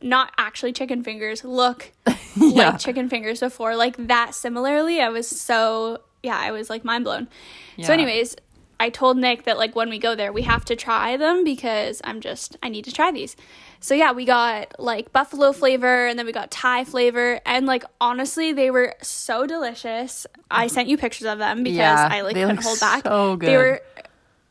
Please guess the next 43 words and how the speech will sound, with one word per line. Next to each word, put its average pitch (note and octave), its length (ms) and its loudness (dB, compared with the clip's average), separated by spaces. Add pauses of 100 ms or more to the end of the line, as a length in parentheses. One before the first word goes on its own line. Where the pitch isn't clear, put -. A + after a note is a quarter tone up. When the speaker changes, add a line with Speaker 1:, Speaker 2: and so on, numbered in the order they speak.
(260)
Speaker 1:
yeah, B3+ 400 2
like, A#3+ 300 -2 (460)
I D4 80 4
think - 240 0
they're C#5 120 6
made B3+ 200 4
of C4 100 0
tofu, C#4+ 460 -4
which B3+ 160 0
I A#3 160 2
was C4 320 0
extremely C4 560 -6
impressed B3 360 -8
about. D4 260 -2
Like, - 140 -2
I G#3 200 -2
think C#4+ 120 0
Speaker 2:
Yeah. D4 120 -2
Speaker 1:
they, C4+ 120 0
like, A#3+ 220 -4
really A#3+ 340 -2
press - 460 -4
the B3+ 140 -4
tofu C4 500 -4
and A#3+ 160 -4
season B3 340 -6
it, C4 160 -2
like, - 300 -4
extremely B3+ 600 -2
well. A3+ 320 4
I A#3 140 0
was, A#3+ 220 -2
like, A3+ 280 -2 (380)
Speaker 2:
Wow. E3+ 80 -8
Speaker 1:
shocked. D#3+ 460 0
The C4 100 4
breading C4+ 840 0
was, C4 240 -4
like, C4+ 340 0
so B3 320 0
well B3+ 220 2
done. B3+ 340 0
Like, A3+ 320 -6